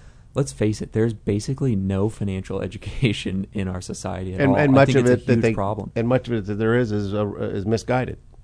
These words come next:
Speaker 1: Oh, for sure. Like, a lot of the rules of thumb that you hear are just not gonna be very useful <laughs> for most people. They're a rule of thumb because they work on average about twenty percent of the time, one out of five.
Speaker 2: <laughs> Right.
Speaker 1: <laughs> Uh, but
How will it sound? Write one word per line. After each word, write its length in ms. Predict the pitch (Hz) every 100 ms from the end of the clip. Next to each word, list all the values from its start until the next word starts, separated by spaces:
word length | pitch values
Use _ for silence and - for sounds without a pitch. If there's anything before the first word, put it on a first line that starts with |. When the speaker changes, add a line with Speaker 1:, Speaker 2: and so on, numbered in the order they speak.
| - -
Speaker 1:
Oh, 160 | 160 107
for 200 | - 127
sure. 340 | - 147 101 113
Like, 280 | 110 104 110
a 100 | 110
lot 240 | 107 131
of 60 | 127
the 80 |
rules 280 | 107 110 110
of 100 | 107
thumb 280 | - 104 101
that 100 | 101
you 140 | 101 95
hear 340 | 98 95 92
are 40 |
just 280 | 90 98 -
not 400 | 98 95 92 92
gonna 160 | 101 95
be 340 | 92 92 92 - - - -
very 240 | - 95
useful 380 | 90 104 - 104
<laughs> 180 | - 123
for 160 | - 101
most 360 | 98 98 -
people. 320 | 131 135 92
They're 160 | 98 95
a 60 | 98
rule 240 | 104 101
of 100 | 95
thumb 280 | - 107 95
because 260 | 90 - 98
they 80 | 95
work 300 | 95 92 - - - -
on 160 | 104 98
average 320 | 95 92 95
about 280 | 95 92 -
twenty 240 | - 98
percent 340 | 92 92 - 92
of 60 |
the 60 | 87
time, 340 | - 98 - -
one 200 | 101 92
out 100 | -
of 100 | -
five. 240 | - 180
Speaker 2:
<laughs> 20 |
Right. 300 | 117 101 - - - -
Speaker 1:
<laughs> 140 | 180
Uh, 260 | 110 104 92 - - - - - -
but 260 | 123 110